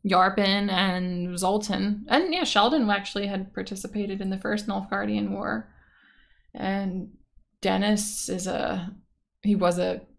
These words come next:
captain, of, like, a guard captain in a lander, so he's gotta have some skill, some combat skill. But either way, this Nilfgaardian War looks terrible. Like, it just,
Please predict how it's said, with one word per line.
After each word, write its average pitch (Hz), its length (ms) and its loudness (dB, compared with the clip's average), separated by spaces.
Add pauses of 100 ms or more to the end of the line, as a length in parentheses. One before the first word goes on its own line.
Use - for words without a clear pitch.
(140)
captain, 196 680 0
of, 185 300 -6
like, 185 180 -4
a 175 60 -4
guard 185 440 4
captain 196 520 0
in 180 120 -2
a 185 80 -4
lander, 190 460 0
so 190 180 -6
he's 190 160 -4
gotta 185 240 0
have - 340 -6 (640)
some 180 220 -4
skill, 175 580 -2 (260)
some 185 160 -4
combat 175 480 -6
skill. 185 400 -4 (1200)
But - 400 -8 (760)
either 208 180 -6
way, - 200 -8
this 196 160 -8
Nilfgaardian 202 640 4
War 220 460 6
looks 196 220 -6
terrible. 214 760 4
Like, 196 240 -4
it 190 120 0
just, 190 300 -6